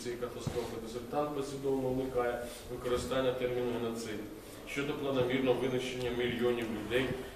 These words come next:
за національною ознакою. Більше того, він не дає жодної оцінки щодо правомірності використання чи невикористання цього визначення щодо Голодомору і супутньому йому антиукраїнському терору.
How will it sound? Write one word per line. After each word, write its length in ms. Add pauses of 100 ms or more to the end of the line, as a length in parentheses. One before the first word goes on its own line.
(100)
за 140
національною 760
ознакою. 520 (460)
Більше 220
того, 180
він 140
не 80
дає 240
жодної 420
оцінки 480
щодо 280
правомірності 840 (120)
використання 600
чи 140
невикористання 760
цього 120
визначення 640 (480)
щодо 320
Голодомору 680
і 80
супутньому 640
йому 240
антиукраїнському 960
терору. 340